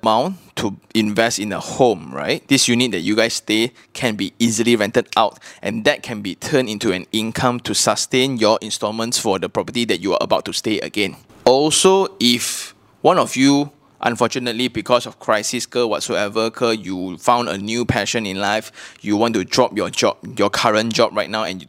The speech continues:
to pursue that passion of yours, you can, because you are not the slave of the house. Imagine this, you buy a property that is calculated based on the income of both of you all,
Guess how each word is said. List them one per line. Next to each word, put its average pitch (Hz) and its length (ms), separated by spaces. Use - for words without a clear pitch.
to 110 120
pursue 120 720
that - 180
passion 117 420
of 95 160
yours, 117 380
you 110 260
can, 139 500
because 123 440
you 113 140
are 104 120
not 113 360
the 95 120
slave 113 540
of - 180
the 73 120
house. - 360
Imagine 113 420
this, 131 160
you 110 100
buy 123 280
a 95 140
property 113 680
that - 240
is - 240
calculated 120 840
based 120 400
on 101 180
the 85 140
income 104 540
of - 180
both 117 320
of 85 160
you 87 120
all, 139 240